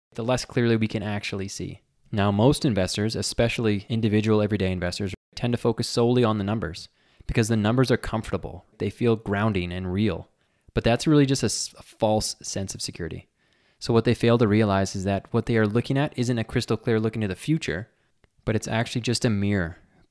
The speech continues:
pointing behind them into the past. So the simple truth is, the future is not a copy of the past.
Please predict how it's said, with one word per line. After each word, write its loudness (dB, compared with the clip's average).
pointing -2
behind 0
them -6
into 0
the -2
past. -6
So -2
the 4
simple 0
truth -2
is, -2
the -4
future 0
is 0
not -2
a -12
copy -4
of -6
the -12
past. -10